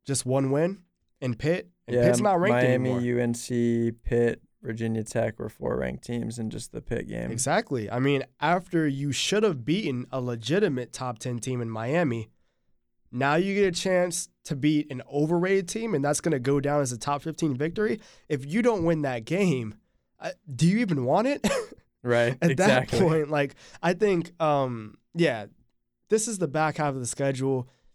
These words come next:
Speaker 1: They are getting people back now. You have Bailey. He's looking better under center than he ever has before. You should win out.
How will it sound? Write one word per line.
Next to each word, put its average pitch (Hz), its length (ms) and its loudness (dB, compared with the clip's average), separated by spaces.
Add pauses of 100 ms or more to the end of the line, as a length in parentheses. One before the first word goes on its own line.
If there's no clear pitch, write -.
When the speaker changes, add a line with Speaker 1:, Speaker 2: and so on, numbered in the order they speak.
(120)
Speaker 1:
They 151 160 2
are 143 120 2
getting 170 400 0
people 147 340 -4
back 131 360 -4
now. 127 480 -2 (420)
You 131 160 -2
have 156 340 2
Bailey. 147 480 2
He's 120 240 -4
looking 143 420 0
better 135 380 -2
under 127 280 -4
center 120 400 -4
than 113 160 -6
he 120 160 -6
ever 135 260 -2
has 120 280 -2
before. 117 560 -6 (1000)
You 180 120 4
should - 220 0
win 120 240 -4
out. 101 240 -8